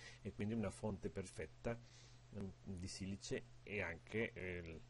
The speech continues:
la roccia madre appunto di questi diaspri. Quindi il,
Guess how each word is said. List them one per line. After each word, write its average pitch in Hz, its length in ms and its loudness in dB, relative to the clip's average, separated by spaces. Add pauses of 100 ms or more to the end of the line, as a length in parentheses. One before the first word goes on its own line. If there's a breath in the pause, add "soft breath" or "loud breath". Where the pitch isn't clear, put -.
(320 loud breath)
la 90 120 2
roccia 98 280 4
madre 80 360 0
appunto 78 400 -6
di 78 180 -4
questi - 320 -6
diaspri. 76 360 -4 (1080 loud breath)
Quindi 131 480 10
il, 117 360 8